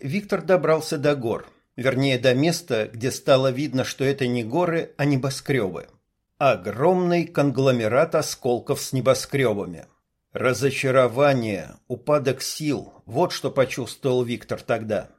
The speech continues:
Он надеялся, наконец, выйти из этого города. Но, видимо, этот мир, или куда он там попал,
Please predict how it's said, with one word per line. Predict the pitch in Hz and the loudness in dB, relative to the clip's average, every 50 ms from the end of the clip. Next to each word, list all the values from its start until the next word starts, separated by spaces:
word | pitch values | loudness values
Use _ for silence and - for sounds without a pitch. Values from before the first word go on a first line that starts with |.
| _ _ _ _ _ | _ _ _ _ _
Он | - 123 165 202 | 2 2 2 4
надеялся, | 202 196 185 160 190 190 185 175 - 185 165 | 2 0 0 2 2 2 2 2 0 -2 -2
наконец, | 165 165 165 165 151 156 170 170 165 - - - _ | -2 0 0 0 0 2 0 0 -2 -4 -12 -6 _
выйти | 151 147 196 202 208 - _ - 151 | -2 0 0 -2 -2 -6 _ -4 -2
из | 147 135 107 131 | -2 0 0 0
этого | 135 - - - 131 131 | -2 0 0 0 0 0
города. | 120 120 135 117 104 95 90 82 80 76 - - _ _ _ _ _ _ _ _ | 0 0 0 0 0 -2 -6 -8 -12 -14 -14 -16 _ _ _ _ _ _ _ _
Но, | - 98 107 117 | -8 -6 -4 -2
видимо, | 120 117 156 190 185 170 180 175 180 - - | -2 -2 -2 -4 -2 0 0 0 0 -2 -2
этот | - 165 160 156 143 151 - | -4 -4 -2 -2 -4 -2 -2
мир, | 151 165 185 180 147 - | -2 0 0 0 -2 -2
или | - - 143 123 127 | -4 -6 -4 -4 -4
куда | 131 - 139 127 - 151 | -4 -6 -4 -2 0 0
он | 151 147 135 127 | 0 0 -2 0
там | - 135 131 117 | -2 -2 -2 -2
попал, | - 123 117 - - - 170 180 170 156 147 | -2 -4 -4 -4 -2 0 2 2 2 0 -4